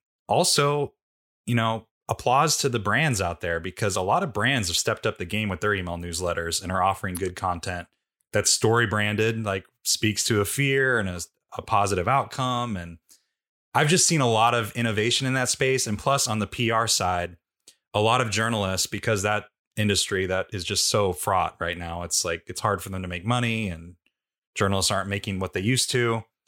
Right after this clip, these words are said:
A lot of them are leaving organizations and creating their own paid newsletters. And they're making hundreds of thousands of dollars by themselves writing a daily newsletter.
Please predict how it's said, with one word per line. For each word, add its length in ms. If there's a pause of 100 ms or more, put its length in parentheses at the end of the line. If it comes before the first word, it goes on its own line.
(280)
A 60
lot 180
of 100
them 140
are 80
leaving 640
organizations 840
and 140
creating 300
their 160
own 280
paid 280
newsletters. 720 (840)
And 220
they're 100
making 600 (160)
hundreds 460
of 120
thousands 500
of 100
dollars 480
by 300
themselves 760 (320)
writing 640 (540)
a 140
daily 340
newsletter. 580